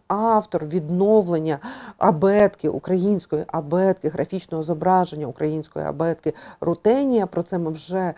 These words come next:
знімали відео і відеоінтерв'ю з Василем Яковичем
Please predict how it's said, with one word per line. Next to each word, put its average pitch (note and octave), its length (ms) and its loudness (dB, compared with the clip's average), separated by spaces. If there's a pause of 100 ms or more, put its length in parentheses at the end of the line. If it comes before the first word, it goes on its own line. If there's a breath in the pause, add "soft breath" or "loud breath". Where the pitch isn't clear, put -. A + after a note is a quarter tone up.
(320 loud breath)
знімали F#3 720 0
відео D#3 460 -2
і D#3 100 -2
відеоінтерв'ю D#3+ 720 -2
з C#3+ 60 -8
Василем D#3+ 380 -4
Яковичем D#3+ 460 -4